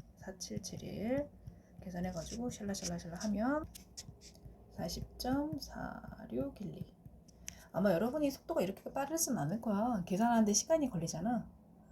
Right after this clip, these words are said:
근데 포커스를 맞춰야 될 게 여기까지 정확하게, 여기까지 정확하게 구해야겠다가 아니야. 여기가 정확하면 되는 거야. 얘가 포커스가 이래.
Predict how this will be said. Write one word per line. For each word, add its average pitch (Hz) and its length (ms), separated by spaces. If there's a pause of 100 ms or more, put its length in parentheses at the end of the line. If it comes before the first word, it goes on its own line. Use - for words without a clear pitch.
(200)
근데 294 480
포커스를 320 380
맞춰야 180 260
될 - 160
게 233 400 (320)
여기까지 233 400
정확하게, 202 340 (520)
여기까지 190 640
정확하게 247 420
구해야겠다가 196 640
아니야. - 260 (1080)
여기가 170 360
정확하면 175 460
되는 - 200
거야. - 160 (1160)
얘가 170 400
포커스가 - 420
이래. - 180